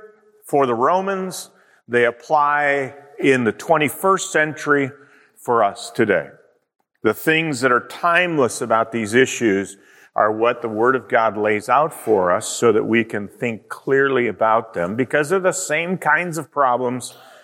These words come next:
uh, that have, have, uh, percolated among professing Christians and the opponents of Christianity, uh, for centuries.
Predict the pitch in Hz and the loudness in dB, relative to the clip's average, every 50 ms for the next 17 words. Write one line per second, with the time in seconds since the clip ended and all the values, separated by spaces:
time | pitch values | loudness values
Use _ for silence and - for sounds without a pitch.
0 | _ - - - - _ _ - 123 120 120 120 120 120 123 117 113 127 147 143 | _ -20 -20 -20 -20 _ _ 0 0 2 2 0 0 0 0 0 -2 -4 0 0
1 | 139 131 - - - - - - - _ - 135 135 131 131 131 127 113 104 - | 0 0 0 -6 -14 -20 -20 -20 -20 _ -4 -2 0 2 2 2 0 -2 -8 -14
2 | - - 175 156 _ _ _ _ _ _ _ _ _ _ _ _ _ _ _ _ | -16 -18 -20 -20 _ _ _ _ _ _ _ _ _ _ _ _ _ _ _ _
3 | _ _ _ - - 107 104 - - - 185 175 180 180 - 190 180 175 170 175 | _ _ _ -2 0 0 0 -2 -4 -2 0 0 0 -2 -2 -2 0 2 2 2
4 | 175 180 214 208 220 180 - - - - - - _ _ _ _ _ _ _ _ | 2 0 0 -2 -2 -8 -12 -16 -18 -20 -20 -20 _ _ _ _ _ _ _ _
5 | _ _ _ - 120 123 127 123 131 143 156 160 170 175 175 175 170 160 - - | _ _ _ -2 0 0 0 0 2 2 2 2 0 -2 -6 -6 -6 -6 -6 -8
6 | - - - 165 135 - - - - 151 165 156 - - 185 180 175 180 165 - | -14 -4 -2 -2 -2 -2 -2 0 2 2 2 2 0 -2 -4 -2 -2 -4 -6 -4
7 | - 175 170 165 - - - - 180 190 196 202 196 190 147 139 139 - 139 151 | 0 0 0 0 0 -2 -2 0 2 2 2 2 0 0 -2 -4 -6 -6 -4 0
8 | 147 156 165 170 165 156 123 135 135 127 120 - - - 170 165 175 196 196 202 | 2 2 2 2 0 0 0 2 4 4 2 0 -2 0 0 2 2 2 0 0
9 | 196 196 - 190 - - - 196 175 - - - 185 175 175 180 185 180 196 214 | 0 -2 -6 -8 -4 0 0 2 2 0 -2 -2 0 0 2 0 2 2 2 2
10 | 202 - - - _ _ _ _ _ _ _ _ _ _ _ _ _ _ _ _ | 0 -4 -14 -20 _ _ _ _ _ _ _ _ _ _ _ _ _ _ _ _
11 | 139 135 127 131 131 123 - - - - - 151 147 139 - - 214 233 240 - | -2 0 2 2 0 0 -4 -10 -14 -2 0 0 0 0 0 0 0 0 -2 -4
12 | - - - - - _ _ | -10 -14 -16 -18 -20 _ _